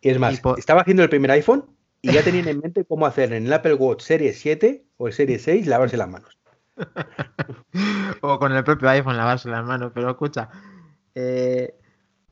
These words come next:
Speaker 2: eh, joder, macho, con esta risa se me ha ido otra vez el, el santo al cielo que te iba a decir. Pero, mm, eh, ¿nos ha faltado alguna novedad desde de
Speaker 1: Sí,
Speaker 2: Big Sur?
Speaker 1: se nos ha olvidado decir una cosa vital,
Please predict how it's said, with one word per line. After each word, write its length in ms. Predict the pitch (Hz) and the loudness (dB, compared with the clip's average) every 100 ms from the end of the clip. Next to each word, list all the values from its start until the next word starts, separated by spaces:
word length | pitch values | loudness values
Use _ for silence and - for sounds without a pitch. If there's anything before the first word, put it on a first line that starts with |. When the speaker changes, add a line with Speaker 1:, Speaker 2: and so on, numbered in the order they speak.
| _ | _
Speaker 2:
eh, 340 | 135 131 127 123 | -4 -2 -2 -6
joder, 300 | - 139 131 | -2 2 4
macho, 380 | 135 135 - 113 | 4 0 -2 -8
con 200 | 123 127 | -6 -4
esta 240 | 139 147 | -2 -2
risa 220 | 143 143 143 | 0 -2 -2
se 120 | 135 | -2
me 80 | 127 | 0
ha 20 | |
ido 120 | 120 | 0
otra 160 | 113 117 | 0 0
vez 100 | 113 | 0
el, 220 | 107 107 | -4 -4
el 300 | 117 110 110 | -4 -4 -6
santo 260 | 113 117 110 | -4 -4 -4
al 100 | 104 | -4
cielo 260 | 123 117 | -6 -6
que 100 | 117 | -8
te 80 | 113 | -6
iba 120 | 113 | -4
a 40 | 110 | -4
decir. 300 | 110 120 113 _ _ _ - - _ _ _ _ _ _ _ _ | -6 -8 -10 _ _ _ -20 -20 _ _ _ _ _ _ _ _
Pero, 800 | - 131 127 123 123 123 120 123 | 4 6 8 6 6 6 4 2
mm, 520 | 120 117 113 110 107 101 90 _ _ _ _ _ _ - | 0 -2 -4 -4 -6 -8 -12 _ _ _ _ _ _ -6
eh, 400 | 123 120 120 117 | -2 0 0 0
¿nos 200 | 113 110 | -2 -6
ha 60 | 120 | -2
faltado 320 | 156 156 170 | -2 2 4
alguna 240 | 156 160 | 4 2
novedad 300 | 156 147 151 | 2 2 2
desde 680 | 147 139 139 139 139 139 135 - | 2 0 -2 -2 0 -2 -4 -10
de 580 | - 127 127 127 123 123 | -14 -6 0 2 4 2
Speaker 1:
Sí, 60 | 127 | 0
Speaker 2:
Big 80 | 143 | -2
Sur? 140 | 196 | -2
Speaker 1:
se 40 | |
nos 120 | 113 143 | -2 -6
ha 40 | |
olvidado 360 | 165 180 190 185 | 0 4 4 4
decir 260 | 139 170 | 0 -2
una 100 | 160 | -2
cosa 200 | 151 135 | -2 -2
vital, 440 | 143 143 180 208 | -2 4 4 2